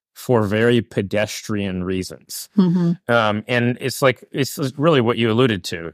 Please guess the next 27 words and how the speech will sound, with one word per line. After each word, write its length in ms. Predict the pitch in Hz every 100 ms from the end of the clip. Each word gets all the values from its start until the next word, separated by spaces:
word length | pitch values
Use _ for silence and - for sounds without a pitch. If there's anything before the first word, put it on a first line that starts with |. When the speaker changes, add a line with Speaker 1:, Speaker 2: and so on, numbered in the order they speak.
| -
Speaker 1:
It's 260 | 113 -
things 360 | - 127 120 104
like, 160 | 110 -
the 120 | 127
number 220 | 147 156
one 140 | 147 131
reason 300 | 131 127 117
why 160 | 110
people, 520 | 107 120 117 104 101 - _ _
you 100 | 107
know, 80 | 95
dechurched 580 | 98 90 98 101 - -
is 140 | 98
they 140 | 101 98
moved. 460 | 101 82 - - _ _ - - - - -
Um, 580 | 113 101 98 92 90 92 _ _ _
Speaker 2:
Mm-hmm. 100 | 110
Speaker 1:
be-, 200 | 131 -
you 100 | 127
know, 80 | 113
after 360 | 117 135 143
that, 360 | 120 123 127 123
it's 300 | 113 - - 127
attendance 720 | - 139 131 135 127 - -
was 160 | 110
inconvenient. 1120 | - 107 101 113 101 131 135 135 135 135 - _ _ _ _ _ -
Um, 480 | 113 104 95 92